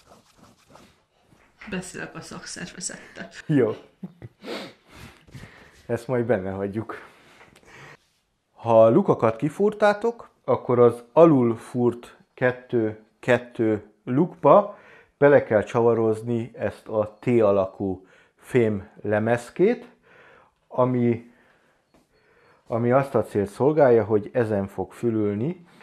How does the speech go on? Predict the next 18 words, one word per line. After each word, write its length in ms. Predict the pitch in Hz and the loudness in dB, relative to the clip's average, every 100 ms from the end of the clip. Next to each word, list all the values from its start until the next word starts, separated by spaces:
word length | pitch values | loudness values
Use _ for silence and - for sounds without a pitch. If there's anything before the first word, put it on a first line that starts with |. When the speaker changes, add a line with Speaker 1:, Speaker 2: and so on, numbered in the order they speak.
| _ _ | _ _
Speaker 2:
a 140 | - | -12
bútor 600 | 90 - 110 - 101 85 - - _ _ _ _ _ _ _ | -10 -8 -8 -4 -2 -4 -6 -20 _ _ _ _ _ _ _
front 580 | - - 147 123 180 - _ _ _ _ | -10 2 2 2 -2 -12 _ _ _ _
a 240 | 117 107 98 - | 0 2 0 -6
mosogatógép 1600 | 113 107 - 101 98 90 98 90 - _ _ 110 104 98 92 - _ | -10 -8 -6 -4 -4 -4 -6 -8 -10 _ _ -12 -4 -4 -4 -14 _
elején. 540 | 117 107 98 90 80 - _ _ _ _ _ _ _ - - - | 0 2 2 -2 -6 -18 _ _ _ _ _ _ _ -20 -20 -10
Ha 180 | - 113 | 0 2
a 140 | 113 - | 2 2
T 60 | |
alakú 440 | 208 180 120 - 107 | 4 6 6 2 -6
fémeket 680 | - 135 127 110 107 104 - | -2 0 0 -2 -4 -6 -10
fölcsavartátok, 1040 | - 143 160 175 175 190 202 202 208 - - | -2 0 0 0 -2 0 -2 -2 -4 -12 -18
akkor 680 | - 131 - - 113 113 101 - | -6 -6 -6 -2 2 0 -2 -12
jár 600 | 127 135 113 127 156 - _ _ _ _ | -2 2 4 2 -2 -10 _ _ _ _
a 300 | 113 104 101 98 | -2 0 0 -4
mosogatógéphez 1200 | - 120 - 104 98 104 98 107 127 131 131 135 | -10 -8 -6 -4 -4 -6 -6 -4 -6 -2 -4 -4
kettő 400 | - 131 127 104 | -6 -6 -4 -6
darab 460 | 92 104 147 175 - | -2 4 4 2 -6